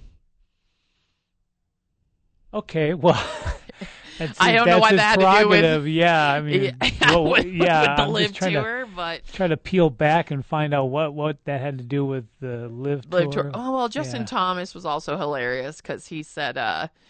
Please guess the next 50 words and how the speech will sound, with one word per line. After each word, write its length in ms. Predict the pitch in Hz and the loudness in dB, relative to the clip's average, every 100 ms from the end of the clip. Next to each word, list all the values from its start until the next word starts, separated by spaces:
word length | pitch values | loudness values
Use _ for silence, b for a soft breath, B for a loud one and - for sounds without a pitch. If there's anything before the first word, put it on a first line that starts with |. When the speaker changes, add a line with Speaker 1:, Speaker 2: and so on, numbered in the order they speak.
| b b | b b
Speaker 2:
he 220 | _ 151 156 | _ -10 -6
said 200 | 156 151 | -6 -4
he 100 | 139 | -6
was 180 | 147 | -8
more 220 | 160 151 151 | -6 -4 -4
concerned 600 | 139 156 156 147 151 147 | -8 -10 -8 -8 -8 -10
with 260 | 135 143 | -10 -10
him, 240 | - 143 147 | -8 -8 -6
um, 420 | 123 123 101 151 - _ - _ _ _ _ - | -6 -8 -12 -18 -20 _ -20 _ _ _ _ -12
um, 640 | 80 90 80 87 127 95 _ _ _ _ _ 165 | -10 -8 -10 -14 -18 -20 _ _ _ _ _ -20
joining. 720 | - 160 151 147 151 147 165 - _ _ _ | -8 -6 -6 -6 -8 -10 -16 -20 _ _ _
I 120 | - 165 | -8 -6
mean, 180 | 160 | -4
um, 140 | 143 139 | -6 -6
pouring 260 | 180 170 | -6 -6
his 100 | 160 | -6
milk 160 | 151 147 | -10 -10
for 100 | - | -8
a 20 | 151 | -10
Speaker 1:
If 40 | |
Speaker 2:
cereal 220 | - 156 | -6 -4
Speaker 1:
you 40 | 151 | -2
Speaker 2:
before 140 | 165 | 0
Speaker 1:
got, 160 | 156 160 | 0 0
Speaker 2:
joining 160 | 170 | -4
Speaker 1:
if 60 | - | -4
Speaker 2:
the 60 | 156 | -4
Speaker 1:
you 60 | |
Speaker 2:
Live 60 | 165 | 0
Speaker 1:
made 180 | 165 160 | 0 0
a 60 | |
lot 220 | 151 151 147 | 0 0 -2
of 80 | |
money 300 | 139 147 156 | -4 -4 -4
at 160 | 151 120 | -6 -4
that, 220 | 143 147 | -2 -2
at 120 | 143 135 | -4 -6
that 200 | 135 135 | -6 -4
Live 240 | 143 139 | -4 -4
Tour, 340 | - 160 156 151 | -6 -2 0 -2
you 200 | 139 135 | -4 -4
don't. 260 | 147 143 | -4 -6
It 60 | 120 | -6
doesn't 280 | 143 147 139 | -6 -6 -6
matter 300 | 139 151 135 | -4 -4 -6
how 120 | 135 | -6
you 180 | 123 117 | -8 -10
pour 280 | - 147 | -8 -6
your 160 | 131 123 | -4 -6
milk. 340 | 120 123 117 | -8 -8 -10